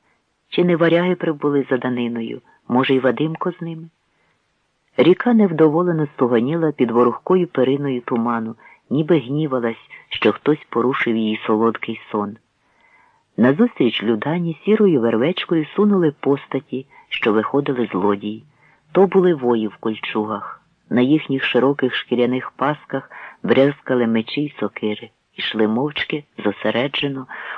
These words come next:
у сутінках були подібні один на одного, що годі й розпізнати, хто з них який. Опираючись на спис, попереду йшов широкоплечий витязь.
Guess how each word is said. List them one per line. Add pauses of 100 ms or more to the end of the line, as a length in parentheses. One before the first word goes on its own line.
у
сутінках
були
подібні
один
на
одного,
що
годі
й
розпізнати,
хто
з
них
який. (1200)
Опираючись
на
спис, (100)
попереду
йшов
широкоплечий (100)
витязь.